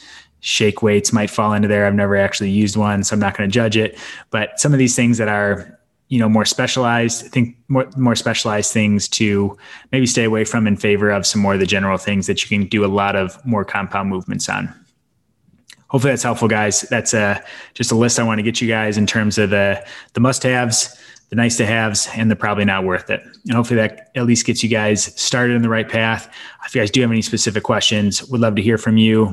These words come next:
Uh, if you guys have any home gym questions, uh, my email and Instagram are there in the show notes. Feel free to reach out. Love interacting with you guys. I'm always happy to see when you guys do reach out and send messages with either questions on that or,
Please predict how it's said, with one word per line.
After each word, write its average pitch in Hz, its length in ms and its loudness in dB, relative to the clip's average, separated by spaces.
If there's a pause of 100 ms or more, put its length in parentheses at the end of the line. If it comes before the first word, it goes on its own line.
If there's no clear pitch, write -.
Uh, 101 360 -2
if - 140 -10
you 117 80 0
guys 104 140 -2
have 110 100 0
any 101 100 0
home 113 220 2
gym 110 320 4 (400)
questions, 139 640 0
uh, 113 80 -2
my 104 140 0
email 113 360 4
and 107 200 0
Instagram 110 400 2
are 104 40 0
there 107 140 2
in 104 80 0
the 98 80 0
show 113 220 0
notes. 107 640 -2
Feel 143 100 2
free 123 140 2
to 117 60 4
reach 113 180 2
out. 113 260 0
Love 113 160 2
interacting 110 380 2
with - 100 -2
you 107 60 -2
guys. 104 320 0
I'm 190 360 0
always 113 200 0
happy 110 260 0
to 104 180 0
see 113 280 2
when 107 120 4
you 104 60 2
guys 104 380 0 (300)
do 127 100 2
reach 120 200 4
out 113 140 2
and 110 100 0
send 113 160 2
messages 107 520 2
with 107 160 -2
either 104 140 2
questions 107 420 -2
on 104 160 0
that 104 280 2
or, 98 240 -2